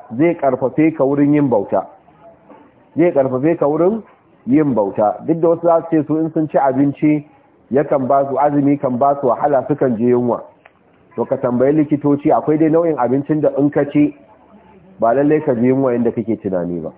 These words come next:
Haka ne ko ba haka ba? Haka ne. Wani lokaci ya danganta ga irin abincin da ka ci ne. Akwai kila abincin da in ka ci ma takwas da rabi ka fara jin cikinka kaman ba labari. Akwai abincin da in ka ci kuma zai iya kai ka har lokaci mai tsayi.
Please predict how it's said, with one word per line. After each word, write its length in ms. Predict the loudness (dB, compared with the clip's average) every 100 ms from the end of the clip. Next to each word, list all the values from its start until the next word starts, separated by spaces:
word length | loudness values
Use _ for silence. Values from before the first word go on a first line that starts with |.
| -20 -20 _ _ _ _ _ _ _ -4
Haka 220 | -2 0
ne 100 | 0
ko 140 | 0 0
ba 120 | 0
haka 160 | 2 0
ba? 140 | 0 -4 -12 -20 -20 -20 -20 -4
Haka 280 | -4 -2 -2
ne. 100 | -4 -10 -20 _ _ -6
Wani 160 | -2 2
lokaci 340 | 0 0 0
ya 100 | 2
danganta 400 | 2 2 0 0
ga 100 | -2 0
irin 140 | 2
abincin 420 | 2 2 0 0 0
da 80 | 0
ka 120 | -2
ci 160 | -2
ne. 100 | -4 -6 -14 -20 -20 -20 -16 -6
Akwai 240 | -2 -2 2
kila 220 | 2 2
abincin 380 | 2 0 0 0
da 60 |
in 80 | 0
ka 80 | -2
ci 80 | -2
ma 140 | -2 0
takwas 340 | -2 -2 -2
da 100 | 0
rabi 240 | 0 2 2
ka 160 | 0 0
fara 260 | 2 2
jin 160 | 0 -2
cikinka 440 | -2 -4 0 -2 -2 -8 -20 _ _
kaman 300 | -4 -2 0
ba 160 | 0 2
labari. 440 | 2 0 0 0 -4 -16 _ _ _ _ -20 -6
Akwai 240 | -2 0 0
abincin 260 | -2 -2 0
da 60 |
in 80 | 0
ka 120 | 0 -4
ci 80 | -2
kuma 240 | -2 2
zai 160 | 2 2
iya 140 | -2
kai 160 | 0 -4
ka 100 | -2
har 140 | -2
lokaci 480 | 0 0 0 0 0
mai 140 | 0 0
tsayi. 320 | 0 0